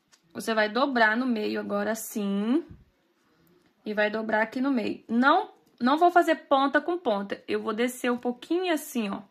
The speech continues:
Tá vendo, ó? Vou deixar assim, ó. Um pouquinho desse jeito aqui, ó. Pra mim tá costurando. Aí, eu vou virar nessa pontinha aqui que eu vou costurar. Então, eu vou entrar assim, ó. Por cima.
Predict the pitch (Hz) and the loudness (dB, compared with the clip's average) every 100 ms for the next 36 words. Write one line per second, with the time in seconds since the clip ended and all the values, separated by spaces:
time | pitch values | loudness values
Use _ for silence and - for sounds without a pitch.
0 | _ _ _ _ _ - 196 214 220 196 | _ _ _ _ _ -10 -4 -2 -2 -2
1 | - - _ _ _ _ _ _ _ _ | -8 -12 _ _ _ _ _ _ _ _
2 | _ _ _ _ - 208 208 233 247 - | _ _ _ _ -8 -6 0 2 2 0
3 | - _ - 254 277 - 240 220 196 185 | -20 _ 0 0 0 -4 -4 -2 -4 -8
4 | 180 220 - 277 294 294 262 254 254 240 | -10 -12 -6 -2 -2 -2 -4 -6 -4 -2
5 | 240 240 240 - 202 180 180 _ _ _ | -2 -4 -8 -8 -10 -8 -12 _ _ _
6 | _ _ _ - 208 208 208 214 208 208 | _ _ _ -8 -6 -4 -4 -6 -6 -12
7 | - 262 214 - - _ _ _ _ - | -8 -4 -4 -6 -14 _ _ _ _ -8
8 | 208 208 202 196 247 220 196 202 233 220 | -6 -4 -8 -6 -4 0 0 0 0 -4
9 | 214 208 220 233 - 220 220 202 214 240 | -8 -8 -6 -6 -6 -6 -6 -10 -10 -6
10 | 240 233 233 233 285 285 180 - _ _ | -6 -6 -8 -8 -4 -2 -2 -4 _ _
11 | _ _ - 214 220 226 214 - - 220 | _ _ -6 -4 -2 -2 -4 -8 -8 -6
12 | 233 214 214 226 220 196 - - 220 220 | -4 -2 -2 -2 -8 -8 -12 -8 -6 -6
13 | - 208 208 202 202 214 269 | -8 -6 -6 -4 -2 0 0